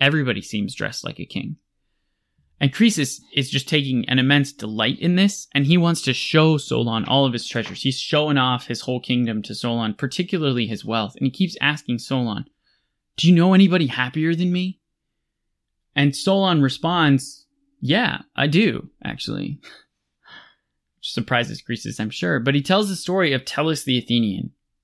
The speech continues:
whom no one has heard of, who was an honest man, had good children, lacked nothing necessary during his life, and died defending his country. He says, "Tellus the Athenian was a happy man." Croesus is confused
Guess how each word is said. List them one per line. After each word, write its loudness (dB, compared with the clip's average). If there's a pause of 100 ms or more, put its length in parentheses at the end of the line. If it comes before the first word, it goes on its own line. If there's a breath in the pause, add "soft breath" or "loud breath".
whom -2 (100)
no -6
one -8
has -12
heard -6
of, -4 (960)
who 6
was 8
an 2
honest 4
man, 4
had 0
good 0
children, 0
lacked -2
nothing 2
necessary 0
during 0
his -6
life, 0
and 0
died 0
defending 0
his -6
country. -10 (1300)
He -20
says, -8
"Tellus 2
the 4
Athenian 2
was -4
a -8
happy -8
man." -10 (1800)
Croesus 2
is 0
confused -2